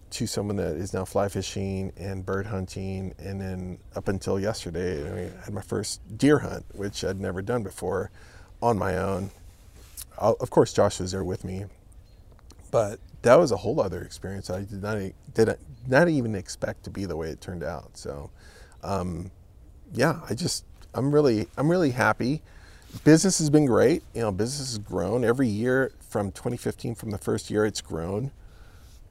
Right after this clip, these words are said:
exponentially every year. And then even with this past year, I think with the pandemic, no one can travel, but you can travel domestically. And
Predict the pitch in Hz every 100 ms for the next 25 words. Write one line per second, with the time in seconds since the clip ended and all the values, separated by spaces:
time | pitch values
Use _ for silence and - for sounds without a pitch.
0 | - - - 104 - 92 90 - 110 104
1 | 98 85 85 131 131 90 107 - - -
2 | - 117 107 104 123 123 110 101 92 -
3 | 123 135 175 - 98 95 95 - - -
4 | - - - 120 143 127 - - - -
5 | - - - 123 110 - - 120 92 98
6 | 117 120 107 - - - - - - -
7 | - 117 123 139 131 - 101 - 110 147
8 | 95 117 - - - - - - - -
9 | - 123 113 110 107 123 107 98 95 101
10 | - - 135 139 135 - - - 110 104
11 | 104